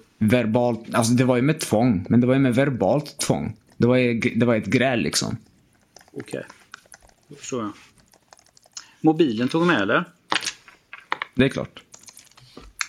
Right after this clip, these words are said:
Speaker 2: Den är ju kvar på hemmamasten under hela den här perioden.
Speaker 1: Jag frågar polisen, har ni hittat den? Nej. Det är inte så svårt att hitta en telefon i en lägenhet som man letar i ett halvår, tycker jag.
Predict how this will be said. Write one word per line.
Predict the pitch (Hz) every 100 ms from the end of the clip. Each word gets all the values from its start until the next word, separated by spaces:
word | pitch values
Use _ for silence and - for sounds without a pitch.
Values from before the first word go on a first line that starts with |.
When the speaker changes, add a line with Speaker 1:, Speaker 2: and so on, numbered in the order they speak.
| - _ -
Speaker 2:
Den | 147
är | 180
ju | 190
kvar | 190 170 127 127
på | 139
hemmamasten | 151 113 101 104 - - 110 110
under | 107 110
hela | 117 87
den | 95
här | 95
perioden. | - 92 92 107
Speaker 1:
Jag | 123
frågar | 135 117 85
polisen, | - 143 113 95
har | 117
ni | 123
hittat | 127 - 92 85
den? | 92 113 127 -
Nej. | 110 110 120 - - - - - -
Det | 113
är |
inte | 117 120
så | 123 117
svårt | 123 110
att | 123
hitta | 110
en | 107
telefon | 110 110 113
i | 107
en | 104
lägenhet | 110 104 92 110
som | 107
man | 104
letar | 110 107 113
i | 104
ett | 92
halvår, | 110 92 92
tycker | 120 -
jag. | 95